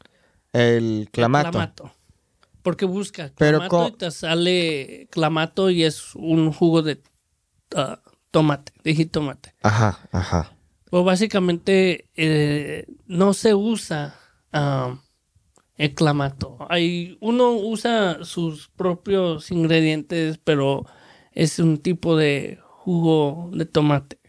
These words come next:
Speaker 1: Ajá, salsas.
Speaker 2: Puedo buscarlo, no, no sé muy bien.
Speaker 1: Creo que clamatos es, así se llama la bebida, el, el jugo. Clamato, es como el jugo de jitomate, luego con clams,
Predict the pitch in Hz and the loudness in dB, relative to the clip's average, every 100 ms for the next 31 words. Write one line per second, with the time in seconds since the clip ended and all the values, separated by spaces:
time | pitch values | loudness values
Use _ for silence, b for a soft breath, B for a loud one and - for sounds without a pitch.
0 | _ - 95 90 87 98 - - 107 107 | _ -8 -4 -2 -2 -6 -4 0 2 0
1 | 101 107 98 95 95 98 247 240 190 - | -2 0 2 2 2 2 2 0 -4 -4
2 | 156 165 170 135 147 156 175 180 190 190 | -2 0 -2 -2 -2 0 0 0 0 0
3 | 190 170 165 160 160 160 151 175 202 220 | -2 -4 -6 -8 -10 -12 -2 2 4 2
4 | 247 240 - 170 139 151 190 - 196 - | -2 -4 0 2 2 2 -2 0 -2 -2
5 | - 135 127 - - 127 151 147 151 135 | 0 2 2 0 -2 -2 -2 0 2 2
6 | 143 151 131 107 92 101 104 69 - _ | 2 2 2 2 2 2 0 0 -6 _
7 | _ _ _ - 113 113 104 110 104 92 | _ _ _ -2 2 2 2 0 0 0
8 | 113 95 - _ 127 127 139 135 - 87 | 0 -2 -6 _ 0 2 0 -2 -8 -8
9 | - 123 110 104 143 156 180 170 156 147 | -6 -8 -6 -4 -2 2 2 2 2 -2
10 | 139 - 143 135 117 127 131 143 B B | -4 0 2 2 2 2 0 -2 B B
11 | B - 123 127 123 123 - 120 113 113 | B -2 2 4 2 0 0 0 2 2
12 | 113 120 - _ _ _ _ _ - 139 | 0 -2 -6 _ _ _ _ _ -6 0
13 | 127 110 90 80 92 - - - - | 2 2 0 0 -2 -4 -8 -12 -16